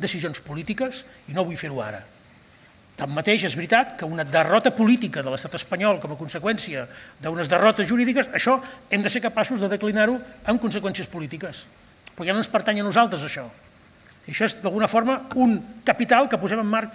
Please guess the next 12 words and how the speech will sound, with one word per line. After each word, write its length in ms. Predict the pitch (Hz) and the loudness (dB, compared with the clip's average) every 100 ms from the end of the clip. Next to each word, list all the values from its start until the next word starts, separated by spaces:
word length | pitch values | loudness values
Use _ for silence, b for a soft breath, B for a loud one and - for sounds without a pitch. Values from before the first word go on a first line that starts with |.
| - | -6
en 80 | 190 | 0
mans 460 | 214 285 339 - - B B 190 | 0 0 -4 -8 -12 B B -4
del 120 | 190 | -2
conjunt 280 | 196 180 226 | -2 0 0
de 80 | 190 | -2
l'independentisme 800 | 170 160 160 156 147 160 190 233 | -4 -8 -8 -8 -8 -8 -4 -4
i 40 | |
de 80 | 175 | -6
la 80 | 156 | -8
societat 400 | 170 156 160 - b b b b - | -10 -8 -10 -10 b b b b -6
mobilitzada 640 | 180 175 156 160 170 208 - B B B - | -4 -2 0 2 4 4 2 B B B 0
per, 140 | 170 | 2